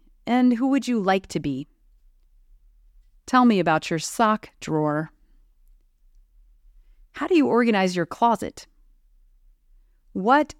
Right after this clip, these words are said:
animal best represents you, and why? How do you function best, as a collaborator or independently, et cetera?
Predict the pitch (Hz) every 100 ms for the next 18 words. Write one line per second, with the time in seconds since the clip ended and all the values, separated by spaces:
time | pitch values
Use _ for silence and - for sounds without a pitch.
0 | - 220 226 220 220 214 185 190 202 -
1 | 196 185 185 165 165 - 156 156 160 _
2 | - 196 185 175 135 104 - _ _ _
3 | _ _ _ _ _ _ - _ _ _
4 | _ _ - 302 330 311 - 254 - 214
5 | 185 180 165 - - - - _ _ _
6 | - 147 139 202 226 262 240 240 240 233
7 | 233 240 - 175 160 165 156 240 277 262
8 | 247 240 240 233 233 233 226 190 - 143
9 | 101